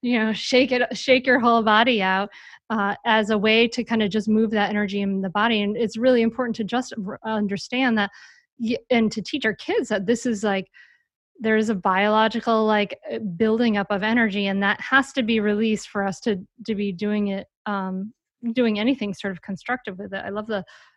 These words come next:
the squeezing and the exercises and things like that. How do you suggest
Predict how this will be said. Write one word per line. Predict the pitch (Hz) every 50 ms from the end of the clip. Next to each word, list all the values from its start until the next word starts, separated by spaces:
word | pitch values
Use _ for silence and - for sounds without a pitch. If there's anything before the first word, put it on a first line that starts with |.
| _ _
the | 220 202
squeezing | - - _ - 240 220 214 214 196 208 208 202 196 196 190
and | 190
the | -
exercises | 208 208 - - 202 - 220 202 202 185 196 190 196
and | 190 196
things | - 208 208 196
like | 208 208 -
that. | 226 220 214 208 - - - - - _ _ _ _ _ _ _
How | - - - 302 320
do | 320
you | 370 359 370 392 381
suggest | - - 381 311 - - 233 214 214 220 226 220 - - - _ -